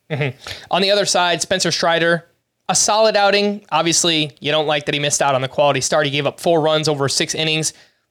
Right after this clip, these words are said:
also facing <laughs> one of the best lineups in baseball. Uh, had nine strikeouts, seventeen swinging strikes on ninety-two pitches,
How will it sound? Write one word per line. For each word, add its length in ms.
also 320
facing 340
<laughs> 80
one 140
of 80
the 60
best 200
lineups 300
in 60
baseball. 420
Uh, 380
had 220
nine 180
strikeouts, 720
seventeen 480
swinging 320
strikes 320
on 260
ninety-two 420
pitches, 480